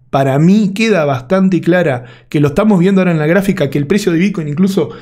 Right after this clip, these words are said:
ahora sigue subiendo, está intentando subir. Vaya a saber para dónde va, ¿no? Acá no estamos, eh, para especular, porque cada uno sabe si acumula o no acumula. ¿Sabés lo que te voy a decir que está sucediendo ahora?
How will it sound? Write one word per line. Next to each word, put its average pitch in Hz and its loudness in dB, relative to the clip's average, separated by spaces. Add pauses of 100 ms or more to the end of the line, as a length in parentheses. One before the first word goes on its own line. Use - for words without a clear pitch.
(180)
ahora 185 0
sigue 214 0
subiendo, 165 0 (140)
está - -2
intentando 190 2
subir. 202 0
Vaya 262 0
a - -2
saber 269 0
para 254 0
dónde 247 0
va, 165 0
¿no? 294 -2 (240)
Acá 220 0
no 285 0
estamos, 208 0 (240)
eh, 165 2
para 180 0
especular, 190 2
porque 170 0
cada 202 0
uno 233 0
sabe 214 2
si 208 -4
acumula 214 0
o 349 -6
no 269 -4
acumula. 165 -4
¿Sabés 285 0
lo 330 0
que 220 -4
te 202 -4
voy 302 0
a 277 -2
decir 214 0
que 180 0
está 208 0
sucediendo 190 2
ahora? 190 0